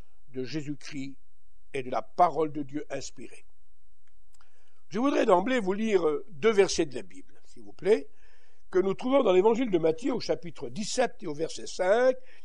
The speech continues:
cette déclaration bien connue, alors que Jésus est sur la montagne avec Pierre, Jacques et Jean, et que le Seigneur se trouve dans cette lumière éclatante, à côté de Moïse et de Élie qui apparaît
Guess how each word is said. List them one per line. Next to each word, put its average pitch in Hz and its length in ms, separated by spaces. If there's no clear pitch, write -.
cette 165 240
déclaration 165 640
bien 202 340
connue, 208 420
alors 165 200
que 170 140
Jésus 185 420
est 175 40
sur 165 160
la 151 100
montagne 196 560
avec 151 280
Pierre, 151 200
Jacques 135 240
et 180 80
Jean, 220 240
et 139 80
que - 140
le 156 120
Seigneur 190 640
se 160 80
trouve 214 260
dans 165 120
cette - 280
lumière 196 400
éclatante, 185 680
à 139 160
côté 165 300
de 160 120
Moïse 180 600
et 139 140
de 143 120
Élie 190 300
qui - 320
apparaît 175 500